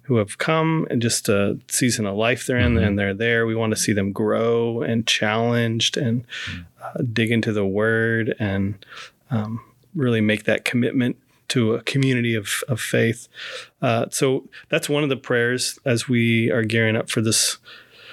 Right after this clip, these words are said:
Speaker 1: this next season, to be like, how do we, how do we continue to challenge and grow and disciple people? Uh, and the other one would be, we, we have a number of people that, um,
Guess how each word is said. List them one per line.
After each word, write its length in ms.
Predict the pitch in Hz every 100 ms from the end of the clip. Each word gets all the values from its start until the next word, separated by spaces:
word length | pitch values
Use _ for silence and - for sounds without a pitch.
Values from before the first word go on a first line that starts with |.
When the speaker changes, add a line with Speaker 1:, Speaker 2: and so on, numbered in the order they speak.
| - - - - _
Speaker 1:
this 160 | - 139
next 260 | 139 135 -
season, 480 | 156 147 151 185 202
to 120 | -
be 280 | 127 123 120
like, 240 | 113 104 104
how 160 | 127
do 100 | 127
we, 320 | 120 117 113 - - - - -
how 60 | 143
do 60 | 127
we 80 |
continue 420 | 120 117 - 117 107
to 280 | 110 104 107
challenge 420 | - 113 107 107 107
and 80 | 104
grow 220 | 107 104
and 100 | 101
disciple 460 | 104 - 104 113
people? 460 | 107 117 - 113 117 - - - - - 131
Uh, 180 | 117 -
and 280 | 123 117
the 100 | 120 139
other 200 | 131 139
one 200 | 127 123
would 200 | 113 107
be, 260 | 110 113
we, 200 | - 135 -
we 140 | 139
have 300 | 131 220 254 -
a 60 | 120
number 420 | 113 117 143 151
of 180 | 131 -
people 440 | - 131 147 156 156 - - -
that, 200 | 131 - _ -
um, 480 | 120 113 110 117